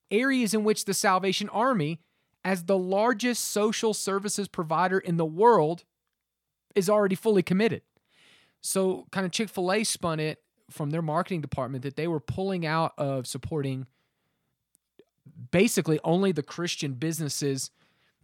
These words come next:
um, that share the gospel and have a biblical worldview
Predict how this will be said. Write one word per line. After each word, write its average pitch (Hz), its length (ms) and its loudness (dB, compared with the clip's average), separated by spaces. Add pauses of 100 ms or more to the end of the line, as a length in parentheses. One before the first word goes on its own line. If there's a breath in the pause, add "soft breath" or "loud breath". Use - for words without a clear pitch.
(380)
um, 131 400 -6
that 131 180 -8
share 170 320 -2
the 170 80 -2
gospel 147 400 -2
and 127 80 -8
have 147 200 -4
a 120 60 -4
biblical 139 440 -4
worldview 135 540 -2